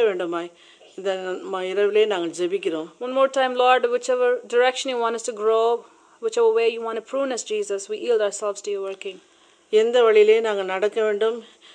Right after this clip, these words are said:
Speaker 1: எவைகளெல்லாம் நீர் பிடுங்கி போட வேண்டுமோ, கிளை நறுக்கி,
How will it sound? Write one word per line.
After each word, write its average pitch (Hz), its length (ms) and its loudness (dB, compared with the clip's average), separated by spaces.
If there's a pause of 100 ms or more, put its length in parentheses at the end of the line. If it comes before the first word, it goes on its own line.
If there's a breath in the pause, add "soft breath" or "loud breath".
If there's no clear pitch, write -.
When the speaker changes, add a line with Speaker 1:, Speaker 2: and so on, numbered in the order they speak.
(400 loud breath)
Speaker 1:
எவைகளெல்லாம் 220 680 6
நீர் 196 180 -4
பிடுங்கி 220 360 2
போட 208 280 2
வேண்டுமோ, 220 340 -2 (640 loud breath)
கிளை 214 240 4
நறுக்கி, 226 340 2